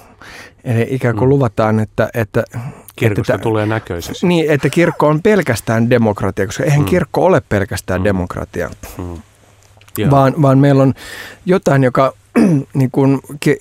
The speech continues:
Speaker 1: kirkkolain ja kirkkojärjestyksen näkökulmasta on, on sidottua, joka ei ole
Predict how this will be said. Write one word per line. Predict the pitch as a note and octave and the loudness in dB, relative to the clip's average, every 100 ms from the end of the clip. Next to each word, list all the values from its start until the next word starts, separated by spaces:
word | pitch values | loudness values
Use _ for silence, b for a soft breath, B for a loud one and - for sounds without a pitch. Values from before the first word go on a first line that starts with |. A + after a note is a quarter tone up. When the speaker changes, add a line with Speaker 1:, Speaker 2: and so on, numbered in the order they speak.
| D3+ | 0
Speaker 1:
kirkkolain | D#3+ - D3+ D#3 D#3 | 0 0 2 2 4
ja | D3 | 2
kirkkojärjestyksen | C#3 D3+ - D3+ D#3 C#3 - C#3+ | 0 -2 0 0 2 -2 -6 -4
näkökulmasta | D#3+ D#3 C#3+ D3 C#3 C3 - | -2 -2 -2 0 0 0 0
on, | D3 D3 - | 2 2 0
on | C3+ | -4
sidottua, | - F#3 A2 _ G#2 E2 E2+ | -2 0 0 _ -4 -4 -4
joka | A#2+ C3 | -2 0
ei | |
ole | C#3 | 2